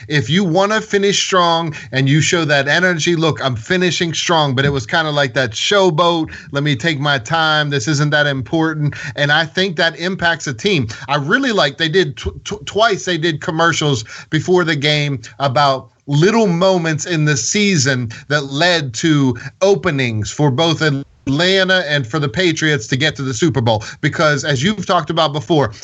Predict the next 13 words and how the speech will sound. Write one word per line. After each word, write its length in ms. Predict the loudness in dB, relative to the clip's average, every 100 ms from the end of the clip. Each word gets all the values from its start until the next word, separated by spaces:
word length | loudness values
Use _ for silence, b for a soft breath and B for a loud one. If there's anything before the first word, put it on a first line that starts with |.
| B
every 320 | 0 0 0
single 340 | 0 0 2 0
play 340 | 2 2 2
matters. 480 | 2 2 2 0 -4
There's 120 | -2
not 140 | 0
a 80 | 0
play 300 | 0 0 2
out 240 | 2 2 0
there 160 | -2
where 100 | 0
you 180 | -2 -2
think, 380 | 0 -2 -2